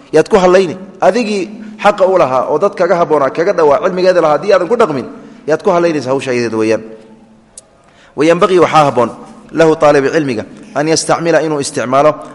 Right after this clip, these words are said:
arrukhasa, rukhsooyinka Ilaahay uu rusqay subxaanahu wa tacaala fii mawaadicihaa, boosaskeeda,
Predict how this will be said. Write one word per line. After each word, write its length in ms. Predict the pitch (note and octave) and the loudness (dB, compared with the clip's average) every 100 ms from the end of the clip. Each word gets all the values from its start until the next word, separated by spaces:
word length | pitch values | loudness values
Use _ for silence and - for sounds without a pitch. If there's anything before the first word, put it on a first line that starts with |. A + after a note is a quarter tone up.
| - | -2
arrukhasa, 560 | F3 E3 D#3+ D#3+ D#3+ D#3+ B2 | 0 0 -2 -2 -2 -4 -4
rukhsooyinka 600 | C#3+ - E3 D3 A#2+ G#2+ - - - - _ _ _ - | -8 0 0 0 -2 -10 -14 -20 -20 -20 _ _ _ 0
Ilaahay 280 | D3+ C#3+ C#3 | 2 2 2
uu 120 | D3 | -2
rusqay 260 | B2+ C3 | -4 -6
subxaanahu 340 | A2+ - C3 A#2 | -8 -6 -4 -4
wa 60 | |
tacaala 320 | A2 G2+ A2+ G2+ - - - | -4 -2 -2 -4 -10 -20 -20
fii 220 | - C3 C3 | -12 -8 -4
mawaadicihaa, 760 | B2+ B2+ A#2+ C3 A#2+ A2+ A#2+ | 0 2 2 0 -2 -2 -2
boosaskeeda, 600 | A2+ B2 D3 - A#2 | 0 0 -2 -2 -4